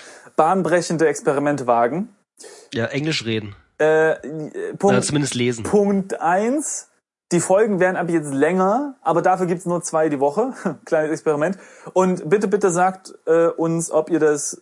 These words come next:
Speaker 1: nicht so gut findet oder, äh, super gut. Denn es gibt ja Leute, die hören das, sagen wir mal, in der Bahn oder in der Mittagspause. Und wenn Folgen länger sind, kann's sein, dass man die nicht zu Ende hören kann, was zur,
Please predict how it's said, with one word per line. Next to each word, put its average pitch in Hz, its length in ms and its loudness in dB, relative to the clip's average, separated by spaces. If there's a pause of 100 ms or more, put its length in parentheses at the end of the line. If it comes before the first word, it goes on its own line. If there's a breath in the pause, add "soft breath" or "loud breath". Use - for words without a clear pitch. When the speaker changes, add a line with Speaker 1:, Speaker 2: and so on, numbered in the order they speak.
(140)
Speaker 1:
nicht 180 220 -4
so 240 100 0
gut 208 120 -2
findet 208 240 -2
oder, 135 840 0
äh, 120 60 -2
super 220 300 0
gut. 285 220 -2 (280 soft breath)
Denn 233 400 0
es - 120 -4
gibt 208 140 -2
ja 175 80 4
Leute, 185 240 2
die 170 100 0
hören 170 220 0
das, 165 300 0
sagen 156 260 0
wir 147 100 0
mal, 139 680 0
in 147 120 -6
der 131 60 0
Bahn 135 300 0
oder 143 200 2
in 135 60 -2
der 131 80 0
Mittagspause. 185 640 0
Und 151 420 -2
wenn 147 260 0
Folgen 147 280 0
länger 170 280 0
sind, 156 200 -2
kann's 165 280 -4
sein, 151 160 2
dass 151 140 0
man 139 120 -2
die 139 60 -4
nicht 135 160 -4
zu - 80 -4
Ende 151 180 -4
hören 123 180 -2
kann, 127 240 -2
was 120 220 0
zur, 120 380 0